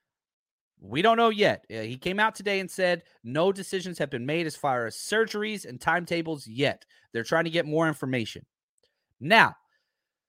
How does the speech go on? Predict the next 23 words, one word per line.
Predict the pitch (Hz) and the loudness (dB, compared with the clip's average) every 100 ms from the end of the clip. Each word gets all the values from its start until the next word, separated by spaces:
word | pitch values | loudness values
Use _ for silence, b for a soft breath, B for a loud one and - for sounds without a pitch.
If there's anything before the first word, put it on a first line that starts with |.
| _ - | _ -8
according | - 202 254 269 | 4 8 8 8
to | 240 247 | -2 -4
the | 233 233 | -2 -2
M | 202 214 | 0 2
R | 214 220 208 | 6 8 8
I | 208 | 6
that | 202 180 | 4 2
was | 202 196 180 | 2 2 2
released, | 196 180 208 127 - - - _ _ _ _ _ _ - | 2 2 -2 -4 -10 -16 -20 _ _ _ _ _ _ -10
he | 127 | -4
will | 139 | 2
have | 151 180 | 4 4
to | 233 | 2
do | 247 247 | -4 0
surgery, | 233 208 185 202 208 165 | 2 2 2 -2 -2 -6
and | 139 | -6
you're | 147 | -2
talking | 170 160 156 | 0 0 2
about | 147 135 | 2 2
a | |
six-month | 120 - 190 - 185 175 | 0 -4 -4 -2 -2 0
timetable, | 180 151 135 110 92 - _ _ _ | 0 0 0 -6 -8 -14 _ _ _
okay? | - 123 165 208 | -4 2 2 0